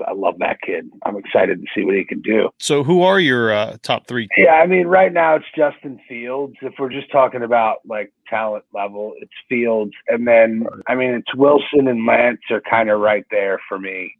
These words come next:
Speaker 1: But, you know, depending on, you know, draft spot, like, I want Zach Wilson to be my number two guy. Like, I look at Justin Fields in his face, and it just, it irks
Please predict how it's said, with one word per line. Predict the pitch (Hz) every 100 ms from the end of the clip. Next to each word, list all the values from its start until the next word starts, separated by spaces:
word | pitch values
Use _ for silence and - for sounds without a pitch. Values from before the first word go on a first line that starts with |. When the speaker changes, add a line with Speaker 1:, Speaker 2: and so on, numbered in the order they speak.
| -
Speaker 1:
But, | 285 -
you | 226
know, | 160 160
depending | 156 147 175 175 165
on, | 160 151 143 139 _ 135
you | 156
know, | 139 139
draft | 117 135 170 - -
spot, | - 104 98 -
like, | 123 131
I | 160
want | 170 135 165 170 _ _ 117
Zach | 117 120 113 131
Wilson | 123 123 - 110
to |
be | 104 110
my | 107 104
number | 104 101 98 -
two | 107
guy. | 92 90 87 90 92
Like, | 98 98 _ _ _ -
I | 123
look | 139 151 147
at | 127
Justin | 143 127 - 123 -
Fields | 139 127 110 -
in | 120
his | 107 -
face, | 131 120 -
and | 123
it | 113 101
just, | 127 107 - - - -
it | 113
irks | 123 139